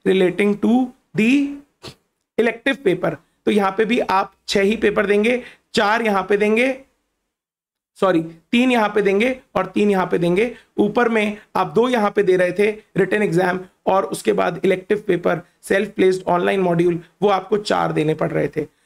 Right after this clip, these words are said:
तो I hope इंस्टीट्यूट ने बहुत क्लियर कर दी हैं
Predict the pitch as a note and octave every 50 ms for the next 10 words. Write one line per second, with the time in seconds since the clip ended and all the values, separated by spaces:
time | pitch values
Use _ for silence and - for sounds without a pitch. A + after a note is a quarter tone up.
0 | _ _ - G#3+ F#3 - F#3 F#3 F#3 F#3+ F#3 G#3+ A#3+ B3 B3 - - _ _ _
1 | _ _ - - A3 G#3+ G#3+ - A#3 E3+ G#3+ A#3 A#3+ A#3+ - G#3 G#3+ G3+ F#3+ F#3
2 | F#3 - _ _ - D#3 C#3+ E3+ G#3+ G3+ G3 A#3 C4+ - - _ - - A3 G#3+
3 | G#3+ A#3 A3+ A3+ G#3 G3+ F#3 D#3+ G3+ G#3 G3 A3 A#3+